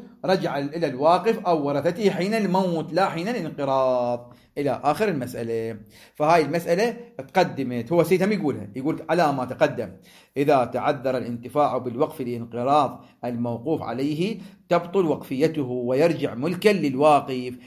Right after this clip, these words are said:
فإن لم يكن موجودا الواقف"، يعني حيا، "كان لورثته"، كان شنو؟ يرجع الوقف ملكا لورثته، بس إن من ورثته؟ حين موته وحين الانقراض، نقول حين موته، وبينا النكتة هناك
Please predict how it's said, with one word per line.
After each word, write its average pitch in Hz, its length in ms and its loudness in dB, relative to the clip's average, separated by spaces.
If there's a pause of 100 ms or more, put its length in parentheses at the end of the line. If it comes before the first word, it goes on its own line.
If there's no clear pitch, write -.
(140)
فإن 147 260 0
لم 202 260 2
يكن 208 340 4
موجودا 185 720 6 (160)
الواقف"، 151 480 4
يعني 139 160 -6
حيا، 147 520 -2 (280)
"كان 165 580 4
لورثته"، 160 1160 0 (120)
كان 135 220 -2
شنو؟ 156 320 -2 (440)
يرجع 131 280 -4
الوقف 135 380 -4 (220)
ملكا 160 280 2
لورثته، 143 920 0
بس 135 180 -6
إن 220 120 4
من 220 100 2
ورثته؟ 175 500 4 (480)
حين 160 380 2
موته 226 440 4
وحين 190 280 4
الانقراض، 175 720 2
نقول 139 280 -6
حين 196 300 -2
موته، 135 680 -2
وبينا 151 360 -2
النكتة 156 460 -4
هناك 117 680 -6